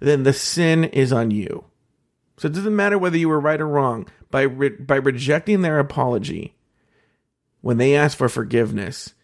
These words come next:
you have now taken the yoke of the sin. And I, and I kind of feel that way. You can argue about who was right with Evie and this, and Silky said this, and, but by S-, Evie very, it seemed very genuinely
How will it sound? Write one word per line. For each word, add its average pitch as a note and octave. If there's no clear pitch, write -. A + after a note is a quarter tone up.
you B2+
have C3+
now C3
taken C3
the B2+
yoke A#2
of A#2
the A2
sin. F#2+
And C#3+
I, D3+
and D#3+
I D#3+
kind D#3+
of F#3
feel A3
that A#3
way. A2+
You A#2+
can C3
argue F#3+
about D3
who E3
was D#3+
right C3+
with B2+
Evie F#3+
and C3+
this, F3
and B2+
Silky F3
said D3+
this, D#3+
and, C#3
but D3
by D3
S-, -
Evie G#3
very, G#3+
it G3
seemed A3
very F#3
genuinely C3